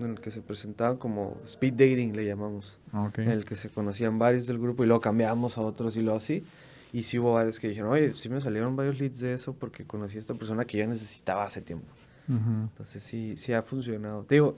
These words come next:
Speaker 1: y meramente va a responder la pregunta del tema presencial. ¿Funciona el tema presencial en esas reuniones? Para
Speaker 2: Ujú.
Speaker 1: hacer negocios sí funciona.
Speaker 2: Sí, claro.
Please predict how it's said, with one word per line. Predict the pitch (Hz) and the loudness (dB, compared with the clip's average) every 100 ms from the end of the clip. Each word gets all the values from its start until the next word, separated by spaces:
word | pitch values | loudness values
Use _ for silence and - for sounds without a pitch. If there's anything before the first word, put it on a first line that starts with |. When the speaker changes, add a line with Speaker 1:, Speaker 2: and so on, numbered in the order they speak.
| - | -6
Speaker 1:
y | 127 127 120 | -6 -4 -4
meramente | 127 127 135 139 139 143 | 0 2 4 4 2 2
va | 131 | 4
a | 127 | 2
responder | 135 - 117 113 | -2 -4 -2 0
la | 127 | -2
pregunta | 123 113 110 131 | -2 -6 -4 0
del | 120 107 | 0 -2
tema | 113 113 | -6 -6
presencial. | - 117 107 104 117 110 - - | -6 -6 -6 -6 -4 -6 -10 -20
¿Funciona | - 107 98 107 127 | -8 -6 -2 0 2
el | |
tema | 147 151 | 2 2
presencial | 156 156 156 156 156 | 2 2 2 2 2
en | 156 | 0
esas | 147 156 | 0 -2
reuniones? | 151 156 151 160 190 - - - 110 | 0 2 2 -2 -6 -14 -20 -4 0
Para | 110 110 | 4 4
Speaker 2:
Ujú. | |
Speaker 1:
hacer | 101 107 | 4 0
negocios | 117 127 143 | 0 -2 -6
sí | 123 | -8
funciona. | - 76 95 104 | -10 -8 -4 -6
Speaker 2:
Sí, | 92 | -4
claro. | 101 95 98 | -4 -2 -4